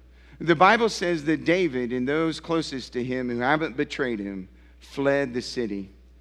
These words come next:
and fled the country. And Second Samuel fifteen records, now don't miss this, it records David's fleeing.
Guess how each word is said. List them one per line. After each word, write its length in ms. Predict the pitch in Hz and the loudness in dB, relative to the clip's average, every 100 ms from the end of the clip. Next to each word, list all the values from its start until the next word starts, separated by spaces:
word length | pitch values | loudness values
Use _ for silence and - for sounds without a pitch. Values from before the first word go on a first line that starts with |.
| - - - | -20 -20 -18
and 140 | - - | -16 -10
fled 420 | 131 131 131 120 | -2 0 0 -2
the 60 | |
country. 580 | 113 120 107 - 98 95 - - - - - - - - - | -6 -6 -6 -8 -12 -14 -16 -20 -20 -20 -20 -20 -20 -20 -8
And 80 | 139 | 2
Second 380 | - 233 220 - | 6 6 4 2
Samuel 400 | 226 214 180 151 | 2 4 2 2
fifteen 520 | 208 196 - 214 185 | 0 0 -2 -2 0
records, 360 | 165 170 160 | 0 -2 -2
now 100 | 165 | 0
don't 220 | 156 185 180 | 0 -2 -2
miss 220 | 185 - | -4 -6
this, 480 | - - - - - - - - - - - - - - - - - - - - | -14 -16 -18 -20 -20 -20 -20 -20 -20 -20 -20 -20 -20 -20 -20 -20 -20 -20 -16 -2
it 100 | 175 | 2
records 520 | 185 - 226 214 143 | 2 4 4 4 2
David's 420 | 190 190 165 165 | 4 4 2 -2
fleeing. 600 | - 180 185 127 113 | -6 -6 -4 -2 -4